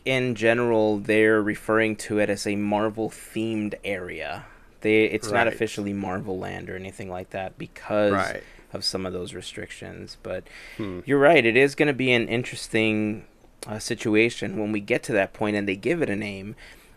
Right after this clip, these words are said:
Speaker 1: And who knows, by then, all of the contracts that were originally signed that created these limitations, maybe they'll be reworked, and maybe, you know, something will be in place where, you know, they pay some kind of bounty or something on a yearly basis, or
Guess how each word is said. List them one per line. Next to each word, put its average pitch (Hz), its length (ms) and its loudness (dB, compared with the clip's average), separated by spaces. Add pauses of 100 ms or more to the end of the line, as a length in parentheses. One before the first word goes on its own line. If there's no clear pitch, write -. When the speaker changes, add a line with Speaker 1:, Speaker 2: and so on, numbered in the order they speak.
Speaker 1:
And 170 200 0
who 190 180 -2
knows, 143 360 2
by 127 160 4
then, 131 500 -2 (100)
all 120 200 4
of 117 80 -4
the 113 80 0
contracts 113 580 -2
that - 120 -2
were 101 180 0
originally 101 420 -4
signed 104 580 -2
that 98 200 0 (380)
created 160 480 2
these 98 200 -8
limitations, 101 720 -8
maybe 123 240 -2
they'll 120 160 -2
be 110 160 -4
reworked, 98 720 -2
and 95 100 -8
maybe, 95 460 -6 (420)
you 101 100 -10
know, 98 100 -4
something 113 480 -4
will 104 100 0
be 101 160 -4
in 95 140 -6
place 98 440 -2
where, 92 420 -6
you 95 120 -12
know, 101 140 -10
they 104 160 -8
pay - 280 -10
some 101 220 -12
kind 104 220 -8
of 92 100 -10
bounty 90 420 -12
or - 80 -12
something 95 360 -12
on 98 140 -14
a 104 40 -10
yearly 98 460 -8
basis, 90 720 -14
or 101 180 -12